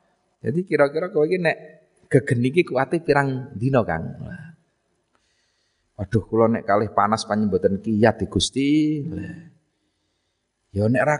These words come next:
kuat ya aja maksiat terus no. Wong kowe iki ra kuat nang neraka kok gaweane maksiat iki lho aneh.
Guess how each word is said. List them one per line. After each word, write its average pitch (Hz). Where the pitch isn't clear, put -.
kuat 160
ya 135
aja 135
maksiat 156
terus 156
no. 113
Wong 208
kowe 214
iki 220
ra 214
kuat 196
nang 196
neraka 185
kok 254
gaweane 151
maksiat 175
iki 202
lho 147
aneh. 165